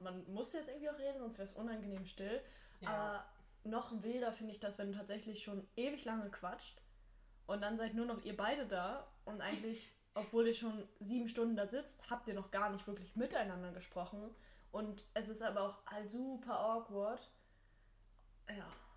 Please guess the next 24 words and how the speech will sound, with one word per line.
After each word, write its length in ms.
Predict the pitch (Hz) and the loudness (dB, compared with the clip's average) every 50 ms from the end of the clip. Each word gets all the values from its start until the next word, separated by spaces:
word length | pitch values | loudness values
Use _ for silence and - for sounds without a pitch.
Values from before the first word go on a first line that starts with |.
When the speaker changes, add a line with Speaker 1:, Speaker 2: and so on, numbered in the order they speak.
| - - - - - - - - - | -20 -20 -20 -20 -20 -20 -18 -10 -6
Speaker 1:
Es 80 | 185 185 | -4 -4
Speaker 2:
Ja. 220 | 180 175 175 175 175 - - - - - | -4 -4 -4 -6 -8 -10 -14 -18 -14 -12
Speaker 1:
ist 100 | 226 - | -10 -10
Speaker 2:
<laughs> 80 | - 240 269 262 - - - - - - - - - - | -10 -10 -12 -14 -14 -16 -18 -18 -20 -20 -20 -20 -6 -2
Das 160 | 202 190 196 | -2 -2 -2
überfordert 680 | 214 190 180 185 185 - - 170 156 165 180 185 185 | -2 -2 0 0 0 -2 -4 -6 -4 -2 0 0 0
mich 260 | 196 196 185 170 - - | 2 0 0 0 -2 -2
auch 280 | 127 156 190 - - 170 | -2 -2 -2 -2 -4 -6
häufig. 600 | 151 156 170 202 - 190 180 247 226 202 - - - 440 - - 403 311 294 | -4 -2 -2 -2 0 2 4 4 4 4 4 0 0 0 0 0 -2 -2 2
Speaker 1:
Das 80 | 277 311 | 2 2
ist 160 | 277 - 214 | 2 2 2
mein 180 | 214 214 214 202 | 2 0 0 0
Platz 260 | 202 214 196 196 - | 0 0 -2 0 0
eins, 300 | - 185 196 202 190 185 | 0 2 2 0 0 -2
würde 140 | 190 185 190 | -2 -2 -2
ich 100 | 185 - | -2 -2
sagen, 320 | 190 180 180 185 185 185 | -2 -2 0 -2 0 0
weil 100 | 196 196 | 2 2
da 100 | 190 202 | 2 2
kommst 300 | 196 - 233 233 233 - | 2 2 0 0 0 -2
du 80 | 233 208 | -2 0
auch 100 | - 196 | 0 0
nicht 200 | 196 196 - - | -2 -2 0 2
aus. 340 | 202 190 175 - - - | 2 2 2 0 -6 -12